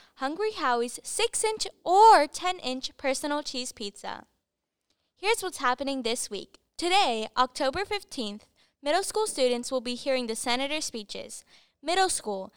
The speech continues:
be sure to join the Google Meet and pay attention as you will be voting for the senator officers tomorrow. Eighth graders, Friday is the last day to turn in your quotes for the yearbook. You should have received an email with a Google form,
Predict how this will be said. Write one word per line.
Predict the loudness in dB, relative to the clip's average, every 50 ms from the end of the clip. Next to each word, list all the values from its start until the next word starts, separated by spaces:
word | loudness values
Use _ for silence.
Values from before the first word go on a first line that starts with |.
| _ _ _
be | -2 0 0
sure | 0 0 0
to | 0 0 0
join | 0 -2 -2 -2 -2 -4
the | -6
Google | -6 -6 -6 -6 -6 -4 -4
Meet | -4 -4 -6 -6
and | -6 -6 -6 -4
pay | -2 -2 -2 -2
attention | -2 -4 -6 -6 -6 -8 -8 -10 -2 2
as | 2 2 2 2 0
you | 0 0
will | 0 0
be | 0 0 0
voting | 2 2 2 2 0 -2 -4 -4
for | -4 -6
the | -6 -6 -6
senator | -6 -6 -4 -4 -4 -4 -2 0 2
officers | 4 2 2 0 -4 -12 -10 -8 -6 -6 -6 -8 -12 -18 -20 -10
tomorrow. | -6 -2 0 2 2 2 0 -2 -8 -12 -16 -20 -20 _ _ _ _ _ _ _ _ _ _ _ _ _ 0
Eighth | 0 0 0 0 -2
graders, | 0 0 0 0 -2 -6 -8 -10 -14 -16 -20 _ _
Friday | _ 2 4 4 4 4 2
is | 2 0 0 0
the | 0 2
last | 4 6 6 4 4 2 -2
day | -4 -4 -4
to | -6 -8
turn | -8 -8 -6 -6 -6
in | -6 -6 -6
your | -8 -8
quotes | -6 -4 -2 -2 -2 -4
for | -6 -6 -4
the | -2 -2 -2
yearbook. | -2 -2 -2 -4 -4 -8 -10 -12 -18 -20 _ _ _ _ _ _ _ _ _
You | -2 0 0
should | 0 0 0
have | 0 -2 -2
received | -2 -4 -4 -2 -2 -4 -4 -4
an | -6 -6 -4
email | -2 -2 -2 -2 -2 -2 -4 -4 -2
with | -2 -2 -2 -2
a | -2 -2
Google | -2 -4 -4 -2 -4 -6
form, | -6 -6 -6 -6 -6 -6 -8 -10